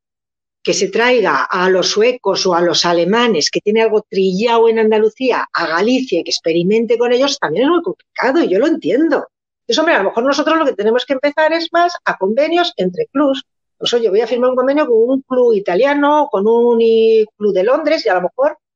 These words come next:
ese es nuestro papel, o con clubs portugueses,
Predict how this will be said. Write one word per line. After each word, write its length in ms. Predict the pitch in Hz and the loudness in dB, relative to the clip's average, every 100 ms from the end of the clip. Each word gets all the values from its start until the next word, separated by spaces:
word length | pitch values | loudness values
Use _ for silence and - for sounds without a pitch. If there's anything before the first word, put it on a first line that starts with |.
| _ _ | _ _
ese 380 | - 240 - 202 | -2 -2 0 0
es 80 | 190 | 0
nuestro 260 | 180 165 | -2 -2
papel, 320 | 160 175 285 262 | -2 0 0 0
o 80 | - | -2
con 160 | 185 170 | -2 -4
clubs 260 | 208 190 | -4 -4
portugueses, 880 | - 175 175 226 302 - 226 - - | -4 -6 -2 0 -2 -2 -4 -4 -12